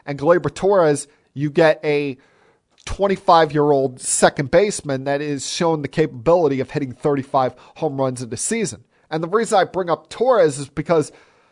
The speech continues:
I said earlier that the Yankees love Volpe, they love Peraza. Well, only one of them could eventually play shortstop,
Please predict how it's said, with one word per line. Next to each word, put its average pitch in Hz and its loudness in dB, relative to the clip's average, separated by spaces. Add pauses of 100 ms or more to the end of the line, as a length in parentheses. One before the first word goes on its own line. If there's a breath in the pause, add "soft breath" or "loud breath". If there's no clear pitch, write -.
(200 soft breath)
I 170 0
said 202 2
earlier 196 2
that 156 0
the 147 0
Yankees 160 -2
love 151 0
Volpe, 147 4
they 160 2
love 143 -2
Peraza. 143 2 (880)
Well, 175 -2
only 220 0
one 170 0
of 196 -2
them 165 0
could 165 2
eventually 156 -2
play 180 2
shortstop, 170 -2